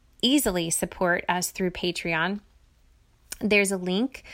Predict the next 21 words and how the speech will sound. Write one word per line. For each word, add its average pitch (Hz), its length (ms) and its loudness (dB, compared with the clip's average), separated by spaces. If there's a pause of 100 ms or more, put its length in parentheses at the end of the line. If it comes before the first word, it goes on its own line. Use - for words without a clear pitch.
(320)
um, 196 180 6
in 208 160 0
the 202 80 4
show 185 200 2
notes 214 340 0
to, 208 420 0
to - 220 -2
our 180 100 4
Patreon 190 500 -2
page, 240 340 0
and 202 180 2
there's 196 240 2
also 220 360 2
a 220 40 2
way 208 140 4
to 202 100 0
get 190 200 0
there 175 140 2
from 190 180 -4
my 185 120 2
website. 180 580 0